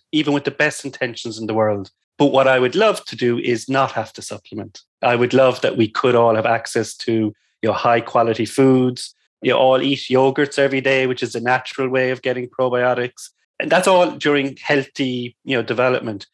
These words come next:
When it comes to disease, it's completely different. Now you have something that's gone wrong. You need to,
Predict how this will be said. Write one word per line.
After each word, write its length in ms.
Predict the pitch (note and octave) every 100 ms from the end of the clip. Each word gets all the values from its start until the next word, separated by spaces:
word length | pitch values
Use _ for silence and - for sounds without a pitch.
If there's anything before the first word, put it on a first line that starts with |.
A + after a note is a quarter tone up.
| _ _
When 120 | D3
it 80 | D#3+
comes 280 | - A3+ A#3+
to 100 | -
disease, 680 | - B2 C3+ F#3+ C#3 C3 - -
it's 100 | -
completely 420 | B2 - B2+ A2+
different. 420 | G#2+ - G2 - _ _ -
Now 220 | C3 C#3+
you 240 | D3+ C#3+
have 340 | C3+ C3+ C3 A#2+
something 300 | C#3+ C3 A#2+
that's 160 | G#2+
gone 280 | - B2+ B2+
wrong. 440 | B2 A#2+ A#2 A#2 A#2 _ _
You 160 | - A#2
need 220 | A#2+ A#2
to, 140 | -